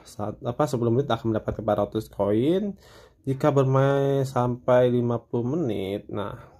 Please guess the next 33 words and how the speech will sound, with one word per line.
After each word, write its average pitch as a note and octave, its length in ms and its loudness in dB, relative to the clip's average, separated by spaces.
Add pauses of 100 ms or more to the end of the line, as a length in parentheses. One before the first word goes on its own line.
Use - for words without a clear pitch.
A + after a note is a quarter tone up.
(880)
kan E3 80 0
akan E3 240 2
mendapatkan C3+ 560 4
dua A#2+ 240 2
ribu A2+ 320 0
tiga G#2+ 320 0
ratus A#2+ 480 -2 (160)
koin B2 400 2
guys. G2 400 0
Nah, G2+ 240 -2
di G#2+ 80 -4
sini B2+ 160 0
saya A#2 160 2
akan A2+ 160 -2
melakukan A2+ 400 -2
penarikan G#2 560 0
ya. C3 240 -2 (720)
Nah, A2+ 80 4
di A2 80 0
sini C3 240 4
penarikannya B2 720 2
di C3 80 -4
sini. D3+ 400 4
Nah, A2+ 160 2
di A2 80 -2
sini C3 160 -4
kalian D#3+ 400 2 (240)
jik-, - 560 -6
untuk A#2+ 400 0
pengguna A#2 240 4
baru A#2 240 6
ya. G2 240 2
Nah, G2 240 -8